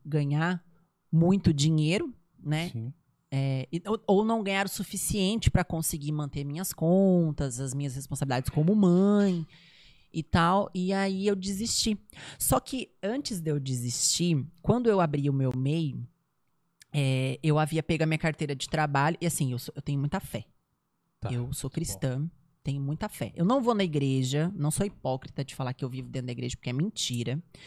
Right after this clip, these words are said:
Speaker 1: Mas eu tenho minha fé.
Speaker 2: Sim.
Speaker 1: E tudo que eu faço, eu oro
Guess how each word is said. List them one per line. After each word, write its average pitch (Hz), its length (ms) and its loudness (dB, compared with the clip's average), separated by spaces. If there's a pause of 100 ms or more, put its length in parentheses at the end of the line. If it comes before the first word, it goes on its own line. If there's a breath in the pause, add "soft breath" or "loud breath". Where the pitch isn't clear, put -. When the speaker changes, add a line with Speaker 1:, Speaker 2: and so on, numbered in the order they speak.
(400 loud breath)
Speaker 1:
Mas 143 240 0
eu 160 80 0
tenho 143 160 0
minha 156 160 2
fé. 131 440 -2 (120)
Speaker 2:
Sim. - 240 -20 (480 loud breath)
Speaker 1:
E 196 80 -2
tudo 294 280 2
que - 100 0
eu 226 100 4
faço, 196 720 0
eu 202 220 2
oro 131 420 2